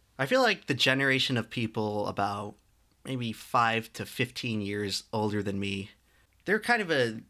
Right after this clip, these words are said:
they get labeled a lot as the millennial generation. I don't know. I, I kinda just view things in terms of more of a time frame rather than just calling everyone millennial. But still, it, it's a generation, I feel, that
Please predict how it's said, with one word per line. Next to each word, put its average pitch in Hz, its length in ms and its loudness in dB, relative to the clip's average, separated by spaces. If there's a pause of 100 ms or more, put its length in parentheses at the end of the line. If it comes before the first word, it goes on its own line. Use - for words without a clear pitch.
they 160 80 0
get 202 160 2
labeled 127 340 2
a 117 40 2
lot 113 300 2
as 107 240 0
the 117 100 -2
millennial 107 400 0
generation. 104 840 -2 (420)
I 107 80 -2
don't 95 120 -6
know. 98 180 -14 (480)
I, 117 220 0
I 131 100 2
kinda 156 240 0
just 135 240 -2
view 120 180 -2
things 107 380 -2
in 107 100 -4
terms 107 280 -4
of 98 100 -10 (100)
more 110 140 -2
of 98 80 -4
a 98 60 -8
time 104 320 -2
frame 104 560 -4
rather 101 180 -4
than 98 140 -6
just 98 220 -10 (220)
calling 104 320 -2
everyone 101 340 -2
millennial. 101 520 -4 (720)
But 131 140 2
still, 143 200 2
it, 131 120 4
it's 160 260 0
a 151 40 -2
generation, 165 720 2
I 107 120 2
feel, 98 520 -4 (240)
that 101 340 0